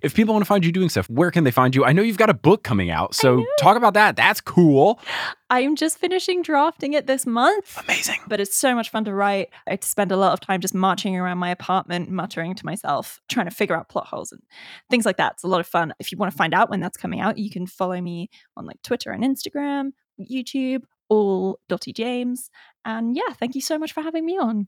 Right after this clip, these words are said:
Speaker 1: No problem. Thank you for joining. We'll have to have you back, and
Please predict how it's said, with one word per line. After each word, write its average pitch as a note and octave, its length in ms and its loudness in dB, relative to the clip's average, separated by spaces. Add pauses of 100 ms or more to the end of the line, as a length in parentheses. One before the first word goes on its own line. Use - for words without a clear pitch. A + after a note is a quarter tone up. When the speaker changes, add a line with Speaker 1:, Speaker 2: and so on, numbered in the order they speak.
(140)
Speaker 1:
No D3+ 180 0
problem. A#3+ 480 0 (140)
Thank C3+ 160 2
you B2+ 80 0
for A2 100 0
joining. F#2+ 440 2 (100)
We'll F2 140 -2
have A#2+ 180 2
to A#2 100 2
have G#2+ 180 2
you G2 120 2
back, F#2 400 2 (300)
and F2 360 -2